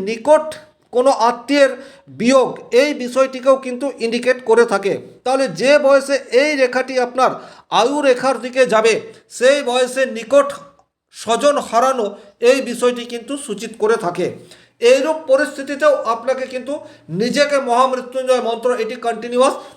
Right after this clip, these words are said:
জপ করতে হবে, কারণ এটি আপনার আয়ু রেখার দিকে যাচ্ছে। আর এটি যদি এই ধরনের গভীর একটি রেখা আপনার আয়ু রেখাকে স্পর্শ করে,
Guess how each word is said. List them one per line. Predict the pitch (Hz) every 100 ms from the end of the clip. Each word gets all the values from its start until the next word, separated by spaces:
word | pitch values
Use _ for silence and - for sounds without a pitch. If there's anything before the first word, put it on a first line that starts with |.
| - 165
জপ | 233 240
করতে | 247 247 240
হবে, | 208 190 165
কারণ | 208 240 240
এটি | 254 233
আপনার | 214 233 277 - 214
আয়ু | 240 233
রেখার | 220 233 226
দিকে | 233 233
যাচ্ছে। | 208 202 202 143 - - _ _ _ _
আর | 196 226
এটি | 226 285
যদি | 294 294 277
এই | 269
ধরনের | 269 277 214 175
গভীর | 214 254 311 254
একটি | 247 269 262
রেখা | 226 247 214 - - _ _ 190
আপনার | 208 220 277 - 196
আয়ু | 220 269 277
রেখাকে | 262 269 269 247
স্পর্শ | - 262 262 277 247
করে, | 226